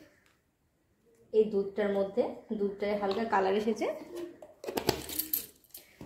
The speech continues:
জ্যাফরন দেওয়ার জন্য, দেখুন। আর এইখানে যে কেওড়া জলটা রয়েছে, আমি এটাও দিয়ে দিচ্ছি, যে গোলাপ জলটা রয়েছে, সেটাও দিয়ে দিচ্ছি।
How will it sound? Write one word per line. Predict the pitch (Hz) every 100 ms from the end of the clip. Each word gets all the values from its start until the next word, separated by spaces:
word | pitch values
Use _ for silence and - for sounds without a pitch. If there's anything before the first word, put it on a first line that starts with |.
| - - 208
জ্যাফরন | 214 208 208 208 202 190 -
দেওয়ার | 208 196 190
জন্য, | 214 285 - - - 190
দেখুন। | 196 285 - - - - - - 202
আর | 190 190 - -
এইখানে | 262 285 240 247
যে | 247 -
কেওড়া | 202 202 202
জলটা | 202 214
রয়েছে, | 220 240 370 - - -
আমি | 196 180
এটাও | 185 202
দিয়ে | 220 220
দিচ্ছি, | 254 - 440 622 - - - - _ - - - - - - 240 220 214 - _ _ _ _ _ _ 320 - - 262
যে | 233
গোলাপ | 233 233 226
জলটা | 233 247 240
রয়েছে, | 240 403 571 - -
সেটাও | 240 214 202
দিয়ে | 202
দিচ্ছি। | 220 220